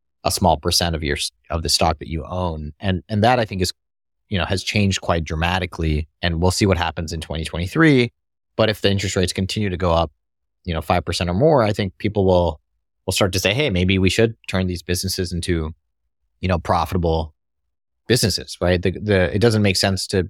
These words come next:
to pay four hundred thousand dollars a year for, you know, a thousand engineers just 'cause you can,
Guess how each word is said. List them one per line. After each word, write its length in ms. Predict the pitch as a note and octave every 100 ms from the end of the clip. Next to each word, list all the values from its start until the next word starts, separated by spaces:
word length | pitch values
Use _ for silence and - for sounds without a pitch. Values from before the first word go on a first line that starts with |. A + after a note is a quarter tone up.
| -
to 100 | -
pay 260 | F2+ G2+ G2
four 280 | - G#2 G2
hundred 220 | F#2+ F2
thousand 260 | F2 E2+
dollars 280 | F2+ E2+ E2
a 40 | E2+
year 240 | F2+ F2+
for, 340 | - E2 E2 D2
you 100 | G2+
know, 80 | D#2
a 60 |
thousand 320 | - E2 E2+
engineers 680 | D#2+ D#2+ D#2 F2 E2 D2+ - - _ _ _ _ _
just 160 | C3+
'cause 160 | - G#2
you 80 | G2
can, 520 | - D3 A#2 D#2+ G#2+